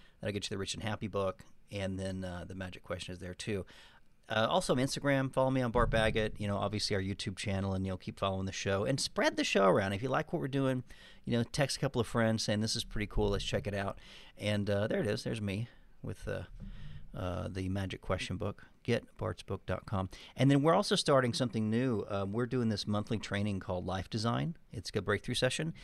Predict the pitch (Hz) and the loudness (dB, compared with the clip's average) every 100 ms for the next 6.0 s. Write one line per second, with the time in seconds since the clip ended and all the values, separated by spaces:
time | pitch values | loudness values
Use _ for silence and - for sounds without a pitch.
0 | - - 110 107 104 - 117 101 107 95 | -16 -6 -4 -2 -2 -2 -2 -2 -4 -6
1 | - 143 113 117 104 - - - 95 98 | -2 0 2 0 -2 -6 -12 -14 -6 -2
2 | 98 - 98 95 90 90 90 80 - 92 | -4 -4 -8 -6 -6 -6 -6 -8 -10 -10
3 | 90 78 107 - - 95 92 107 - 113 | -8 -10 -14 -18 -12 -8 -6 -8 -6 -2
4 | 160 135 110 98 107 98 90 - - - | 0 0 0 -2 -4 -4 -6 -10 -14 -8
5 | 104 117 - - 104 113 131 147 - | 2 2 2 -2 0 -2 -2 -2 -4